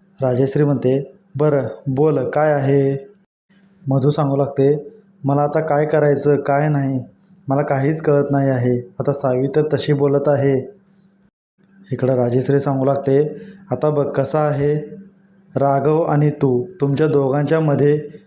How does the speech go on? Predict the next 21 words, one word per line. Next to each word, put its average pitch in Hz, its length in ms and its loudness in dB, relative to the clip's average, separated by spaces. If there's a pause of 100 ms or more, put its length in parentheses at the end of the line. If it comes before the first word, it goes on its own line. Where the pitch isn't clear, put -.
(260)
कोणीही 156 540 2
तिसरा 147 320 0
येऊ 135 260 0
नये, 127 280 -4 (160)
जर 151 140 2
आलं 156 560 0
तर 151 80 2
तो 156 280 0
तुमचा 143 320 0
मुलगाच 131 420 0
असेल. 127 360 0 (1300)
आता 147 240 0
राघव 139 400 0
आणि 151 220 2
तू, 143 280 0 (400)
तुमचे 143 300 2
जीवन 143 340 2
तुम्ही 147 260 2
पुढं 143 360 0
न्यायलाच 135 420 0
हवे, 123 280 2